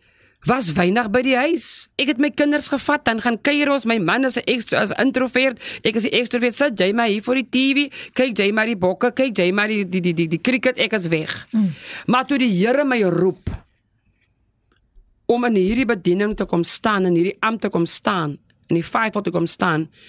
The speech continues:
Speaker 1: vat die Here my in tweeduisend en agt. Onthou, tweeduisend en sewe was die profesie. Ek gaan in leiding staan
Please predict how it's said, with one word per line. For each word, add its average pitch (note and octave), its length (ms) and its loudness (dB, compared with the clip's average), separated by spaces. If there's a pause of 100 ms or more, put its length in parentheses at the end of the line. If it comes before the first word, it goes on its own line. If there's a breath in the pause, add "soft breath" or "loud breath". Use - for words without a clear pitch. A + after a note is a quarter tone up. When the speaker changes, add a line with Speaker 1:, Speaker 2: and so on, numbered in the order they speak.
(640 loud breath)
Speaker 1:
vat C#4+ 180 2
die C4 140 4
Here F#3 280 2
my G#3+ 180 0
in F3+ 220 0
tweeduisend G#3+ 400 0
en F3+ 140 0
agt. G3+ 240 -2
Onthou, G#3 260 2
tweeduisend C4 380 0
en G#3 80 -4
sewe G3+ 380 -2 (420 soft breath)
was F3+ 100 -2
die F#3+ 120 -2
profesie. F3+ 720 -2 (880 soft breath)
Ek G3 100 0
gaan G3+ 220 0 (100)
in F3+ 100 0
leiding F#3+ 340 0
staan F#3+ 400 -2